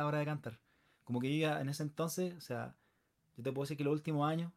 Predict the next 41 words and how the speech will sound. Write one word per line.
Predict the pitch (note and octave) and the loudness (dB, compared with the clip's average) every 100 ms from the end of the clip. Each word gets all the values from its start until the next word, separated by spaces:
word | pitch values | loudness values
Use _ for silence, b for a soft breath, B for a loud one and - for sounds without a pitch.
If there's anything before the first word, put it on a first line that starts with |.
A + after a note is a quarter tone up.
| - | -4
realmente | D3 D#3 D3+ D3+ | -2 -2 -2 -4
que | C#3+ | -2
yo | D3 | -2
me | |
he | |
dedicado | D3 D3 | 0 0
a | D3+ | 0
la | E3 | -2
música, | D#3+ D#3 D#3 | -6 -8 -6
yo | B2+ | -6
sé | B2 D#3 | -2 0
quién | E3 E3 | 0 -2
es, | E3+ D#3 G#2+ | -4 -4 -4
o | |
sea, | G#2+ - b b b _ | -4 -8 b b b _
o | - | -8
sea, | F#2+ | -6
no | G2+ | -4
quiero | A#2 B2 | -2 -2
sonar | C3 C3+ - | -2 -6 -6
como, | C3 B2+ B2+ D#3 | -4 -4 -6 -8
<laughs> | C3+ - - - - | -8 -8 -12 -14 -2
como | D#3+ C3 | 0 2
sobrado | B2 C3 C#3+ | 0 2 2
si | C#3+ | 2
hablo | C#3+ C#3 | 2 0
de | |
tercera | C#3 D3+ C#3 | 0 2 2
persona, | C#3+ D#3+ C3+ | 0 -2 -2
pero | A#2+ B2+ B B B | -4 -8 B B B
yo | A#2 A#2+ | -2 0
como | C3+ C#3 | 0 0
que | C#3 | 0
yo | C#3 | 0
sé | - F#3+ | 2 2
cómo | F#3+ F#3+ F#3+ | 4 4 4
tiene | F#3 F#3 | 2 2
que | F#3 | 2
sonar | F3+ F3+ F3 | 2 0 0
Diego | F3 F3+ | 2 2
Muñoz. | C#3 A2+ | 2 -2